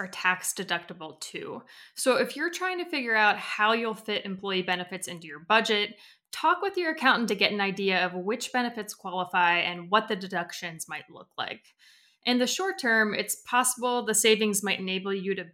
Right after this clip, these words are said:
better fit those benefits into your budget. And in the long term,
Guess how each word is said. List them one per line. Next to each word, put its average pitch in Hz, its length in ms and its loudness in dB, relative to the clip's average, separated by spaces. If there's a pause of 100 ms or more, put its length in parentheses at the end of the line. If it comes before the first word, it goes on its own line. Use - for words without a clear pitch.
(120)
better 190 260 4
fit 190 320 -8
those 185 200 -4
benefits 175 560 -6
into 170 320 -12
your 156 200 -14
budget. 277 440 0 (400)
And 269 120 6
in 277 120 0
the 285 80 0
long 311 320 2
term, 269 460 -2